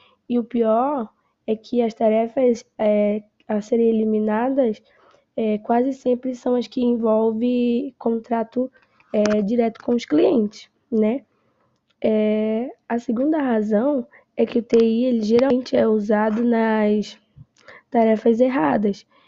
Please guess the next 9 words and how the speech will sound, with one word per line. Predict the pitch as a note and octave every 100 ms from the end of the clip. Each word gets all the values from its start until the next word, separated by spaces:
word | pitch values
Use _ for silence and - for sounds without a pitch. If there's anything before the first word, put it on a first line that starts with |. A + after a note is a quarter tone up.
| _ _ _
e | A#3+ A#3 A3+ A3
com | - C4 B3+
o |
meio | A#3+ A3+ A3+ A3+
de | F#3+
coleta | - G#3+ G#3 A3+ A#3
de | G#3 G#3+
dados | G#3 G#3+ C4+ A#3+ A3+ G#3+
e, | A3